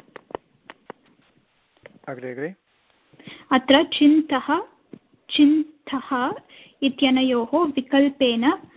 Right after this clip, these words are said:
Speaker 2: तलोपं कृत्वा चिन्तः, चिन्तः भवतः। अत्र सूत्रमस्ति झरोझरी सवर्णे इति।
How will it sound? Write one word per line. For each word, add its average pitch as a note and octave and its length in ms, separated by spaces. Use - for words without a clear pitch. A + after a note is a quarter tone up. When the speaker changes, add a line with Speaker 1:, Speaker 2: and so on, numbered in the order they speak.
Speaker 2:
तलोपं C#4 680
कृत्वा B3+ 520
चिन्तः, C4+ 600
चिन्तः C4+ 680
भवतः। B3 800
अत्र C4+ 240
सूत्रमस्ति C#4+ 1040
झरोझरी C4+ 960
सवर्णे B3 420
इति। - 560